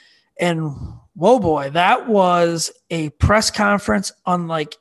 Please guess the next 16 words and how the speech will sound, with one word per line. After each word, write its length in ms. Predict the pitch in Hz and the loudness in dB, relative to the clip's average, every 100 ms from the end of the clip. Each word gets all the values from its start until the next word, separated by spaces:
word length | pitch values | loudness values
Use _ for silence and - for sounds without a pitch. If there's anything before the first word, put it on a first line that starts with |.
| - | -6
any 320 | 185 214 208 | -2 0 2
other. 300 | 160 151 151 | 0 -2 -6
Fields 520 | - 190 240 262 226 | -6 2 4 4 0
laid 300 | 170 185 247 | 0 2 4
it 100 | 254 | 2
all 320 | 214 196 190 - | 2 2 0 0
on 200 | 180 190 | 0 0
the 80 | 190 | -4
line. 340 | 170 156 156 - | -4 -2 -2 -2
I 120 | 247 | 2
gotta 160 | 294 | 2
give 160 | 220 226 | 2 0
it 60 | - | -2
to 100 | 180 | -4
a 40 | |
man. 360 | 175 170 165 | -2 -4 -4